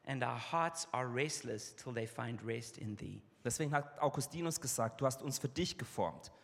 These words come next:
Speaker 2: und unsere Herzen sind unruhig, bis in dir Ruhe finden.“
Speaker 1: And the French philosopher Blaise Pascal said, "There is a God-shaped vacuum in the heart of every man, which cannot be filled by any created thing,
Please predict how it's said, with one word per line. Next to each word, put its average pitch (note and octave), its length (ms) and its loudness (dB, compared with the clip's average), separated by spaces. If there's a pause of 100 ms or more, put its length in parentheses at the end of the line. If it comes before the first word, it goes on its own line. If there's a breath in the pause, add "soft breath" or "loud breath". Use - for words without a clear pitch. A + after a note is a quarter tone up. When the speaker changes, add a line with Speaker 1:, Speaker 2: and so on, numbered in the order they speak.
(220 loud breath)
Speaker 2:
und - 80 -4
unsere C3+ 280 2
Herzen D3+ 280 2
sind C#3 260 -2
unruhig, B2 680 2 (240 loud breath)
bis B2+ 180 0
in C3 220 -2
dir C#3+ 220 2
Ruhe A#2+ 220 2
finden.“ B2 440 -4 (760 loud breath)
Speaker 1:
And B2+ 100 -4
the B2+ 80 -2
French E3+ 520 0 (160)
philosopher C#3 640 0
Blaise B2+ 340 2
Pascal B2+ 420 2
said, B2 220 -2
"There C3 160 4
is C#3 140 0
a - 20 0
God-shaped E3 600 0
vacuum B2+ 540 -2 (520 loud breath)
in C#3 140 0
the A#2+ 180 0
heart D#3+ 240 4
of C#3+ 160 0
every E3 280 2
man, A2+ 340 2 (880)
which B2+ 240 -6
cannot F#3+ 320 2
be F3+ 100 -2
filled E3 360 2
by C3 200 6
any F#3 240 2
created D#3+ 560 0
thing, A#2 300 -2